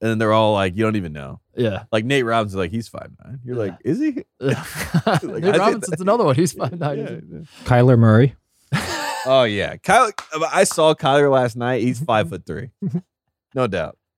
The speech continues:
Speaker 1: No doubt.
Speaker 2: Oh, man. What else is there? Is that it? Oh, shout out John Rothstein. Got hacked again. It wasn't me this time.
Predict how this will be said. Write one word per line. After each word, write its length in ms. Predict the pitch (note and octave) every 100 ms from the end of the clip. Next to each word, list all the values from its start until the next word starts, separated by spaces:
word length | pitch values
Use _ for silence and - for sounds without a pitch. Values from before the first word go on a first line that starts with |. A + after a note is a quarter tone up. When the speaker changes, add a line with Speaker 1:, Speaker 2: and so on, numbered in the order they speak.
| _ _ _ _ -
Speaker 1:
No 100 | A3+
doubt. 400 | B3 C4 A#2 - _ _ -
Speaker 2:
Oh, 440 | B2 B2 A#2 G#2+
man. 360 | G2+ G#2 G2+ F#2+
What 180 | C#3 F3+
else 220 | F#3+ D#3
is 140 | E3+
there? 160 | C3+ G#2+
Is 100 | G2+
that 160 | C3 C#3+
it? 60 | D3+
Oh, 120 | F#3
shout 220 | - G#3+
out 120 | G#3+
John 220 | D3+ F3+ E3+
Rothstein. 600 | D#3+ D#3+ C#3 A2+ F#2+ - -
Got 200 | C3+ B2
hacked 320 | C3+ C3 A2
again. 400 | A2 A#2+ A2+ G2 - - - -
It 60 | C#3+
wasn't 320 | F#3 G#3 G3+
me 100 | G3+
this 160 | F#3 C#3
time. 300 | C#3+ A#2